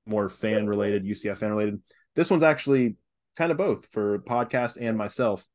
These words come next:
And that is, uh, when it comes time to do our preseason awards later this summer, don't make an insane pick for breakout player of the year.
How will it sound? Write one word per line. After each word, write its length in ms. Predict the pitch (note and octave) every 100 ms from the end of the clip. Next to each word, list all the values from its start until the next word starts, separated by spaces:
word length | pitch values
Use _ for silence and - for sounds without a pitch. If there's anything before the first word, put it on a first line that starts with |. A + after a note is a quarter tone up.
| _ _ _ _ A2+
And 120 | A2+
that 140 | A2+
is, 300 | A2+ G#2+ G2
uh, 220 | A#2 A2 G#2+ -
when 300 | - - C3+
it 80 | F#3
comes 200 | A3+ G3+
time 220 | - C#3+ C3+
to 80 | A2+
do 180 | A#2+
our 120 | A2+ G#2
preseason 520 | - G#2+ A#2 G#2 G2
awards 520 | F2+ F#2+ G#2+ G#2 - -
later 300 | G2+ G2+ F#2+
this 160 | F#2+
summer, 380 | - G2+ A#2+ C3 _ _ _ _
don't 160 | D3 E3+
make 180 | F3+ F3
an 140 | D#3+
insane 380 | C3 - C3 B2
pick 260 | B2+ A#2
for 80 | A#2
breakout 400 | G2 G#2+ G#2+ F#2+
player 180 | A2 G2
of 60 | F2+
the 60 |
year. 240 | E2 D2+